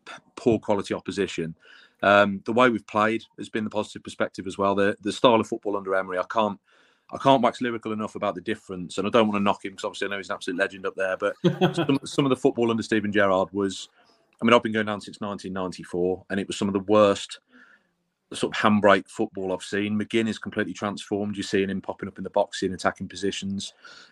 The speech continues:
Speaker 1: Um, Matty Cash looks completely reformed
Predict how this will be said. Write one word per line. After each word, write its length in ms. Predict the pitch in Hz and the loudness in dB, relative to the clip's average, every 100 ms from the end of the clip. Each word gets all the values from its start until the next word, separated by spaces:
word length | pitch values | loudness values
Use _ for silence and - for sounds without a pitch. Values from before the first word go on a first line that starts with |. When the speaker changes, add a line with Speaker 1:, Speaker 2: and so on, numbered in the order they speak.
| - | 2
Speaker 1:
Um, 460 | 95 95 92 90 - | 4 4 0 -4 -4
Matty 320 | 117 110 107 | 2 2 0
Cash 380 | - 113 107 - | -2 0 0 -2
looks 180 | 113 - | -6 -6
completely 540 | 104 95 - 110 90 | -10 -8 -2 -2 -2
reformed 640 | 101 98 92 107 98 98 | -4 -4 -4 -6 -4 -6